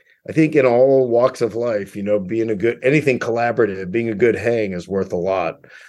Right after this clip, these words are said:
Um, and walking into such a loaded situation, you know, takes a certain amount of confidence.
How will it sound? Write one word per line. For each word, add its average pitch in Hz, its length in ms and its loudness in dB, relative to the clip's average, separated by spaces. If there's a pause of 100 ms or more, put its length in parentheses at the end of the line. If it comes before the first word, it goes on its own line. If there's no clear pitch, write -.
(200)
Um, 87 320 -4
and 101 160 -2
walking 120 460 2
into 110 360 -2
such - 280 -4
a 95 120 0
loaded 101 440 2
situation, 92 1000 -2 (380)
you 120 140 0
know, 87 420 -4
takes 107 300 0
a 101 40 -2
certain 110 320 2
amount 95 300 -2
of 87 120 -8
confidence. 87 840 -6